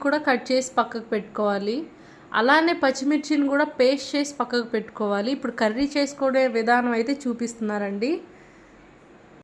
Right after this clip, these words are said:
స్టవ్ పైన అయితే ఒక బాండీ పెట్టుకొని సరిపడా ఆయిల్ అయితే వేసుకోవాలి. ఇదైతే ఇంతకుముందు ఇందులో పప్పు ఉడికించారండి. So, పోపు వరకు ఇందులో వేస్తారనమాట.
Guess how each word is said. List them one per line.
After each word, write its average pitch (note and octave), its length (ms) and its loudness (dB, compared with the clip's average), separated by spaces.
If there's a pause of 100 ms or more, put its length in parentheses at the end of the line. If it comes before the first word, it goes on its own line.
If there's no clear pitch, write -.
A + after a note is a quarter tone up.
(280)
స్టవ్ C4 340 10
పైన E4+ 180 8 (100)
అయితే E4 180 2
ఒక C#4+ 200 4
బాండీ B3+ 360 6
పెట్టుకొని C#4 340 2 (100)
సరిపడా B3 360 4 (140)
ఆయిల్ B3+ 260 4
అయితే C#4 180 0 (120)
వేసుకోవాలి. A3+ 680 2 (640)
ఇదైతే B3 340 4
ఇంతకుముందు C4+ 460 2 (100)
ఇందులో C4 280 4 (400)
పప్పు A3+ 280 4 (100)
ఉడికించారండి. A3 720 2 (100)
So, C4 80 6 (260)
పోపు C4+ 360 6
వరకు C4+ 280 6
ఇందులో B3 300 4
వేస్తారనమాట. G#3 760 2